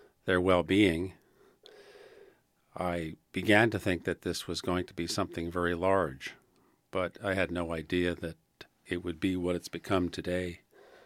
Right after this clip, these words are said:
worldwide. This was something that wasn't in any textbook. So we looked in the lab right away and with colleagues looked at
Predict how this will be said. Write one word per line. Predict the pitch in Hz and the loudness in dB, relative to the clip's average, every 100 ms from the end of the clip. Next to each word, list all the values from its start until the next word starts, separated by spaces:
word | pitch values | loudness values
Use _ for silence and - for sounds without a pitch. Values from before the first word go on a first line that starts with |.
| - _ | -20 _
worldwide. | - 90 82 85 92 82 82 _ _ _ _ | -2 0 0 0 2 -2 -8 _ _ _ _
This | 113 - | -4 -2
was | - | 4
something | 113 104 90 | 4 4 0
that | 87 87 - | 0 -2 -2
wasn't | 92 - 92 | -4 -2 -4
in | 87 | -2
any | 90 90 | 0 -2
textbook. | 85 - 110 - - 104 - _ _ _ - - - - - _ | -4 -2 -2 -2 -4 -4 -4 _ _ _ -20 -20 -20 -20 -20 _
So | - 120 | 0 2
we | 107 | 2
looked | 101 113 - | 2 0 0
in | 92 | 0
the | 85 | 2
lab | 92 95 87 85 - - - | 6 6 4 0 -10 -18 -4
right | 90 87 | -2 -2
away | 82 92 92 92 | -2 0 2 0
and | 85 78 78 - 98 | -4 -8 -14 -12 -4
with | 95 - - - | -2 -4 -12 -20
colleagues | - 98 95 92 87 92 - - - - - _ _ | -4 0 2 0 -4 -8 -14 -16 -20 -20 -20 _ _
looked | 101 - - - | -4 -4 -4 0
at | 92 | 0